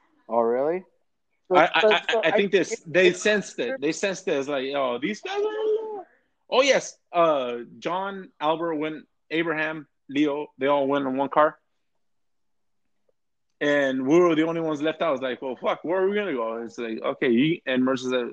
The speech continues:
Speaker 2: I believe she said, "You can come with my car." I was like,
Speaker 1: I,
Speaker 2: "Okay."
Speaker 1: okay, so I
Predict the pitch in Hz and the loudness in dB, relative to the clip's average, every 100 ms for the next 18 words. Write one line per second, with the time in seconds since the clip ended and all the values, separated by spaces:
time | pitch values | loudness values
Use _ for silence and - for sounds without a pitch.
0 | 120 120 110 120 135 - - 123 113 _ | -8 -8 -6 -2 -2 -4 -6 -6 -6 _
1 | _ - 120 175 165 139 117 113 113 135 | _ -8 -2 -2 -2 -4 -4 -6 -6 -6
2 | - 110 107 _ _ - 131 _ _ - | -6 -8 -8 _ _ -12 -12 _ _ -4
3 | 120 120 - 226 277 240 - - 156 139 | 0 0 4 4 6 4 4 0 -10 -12
4 | - 156 151 147 | -12 -10 -6 -6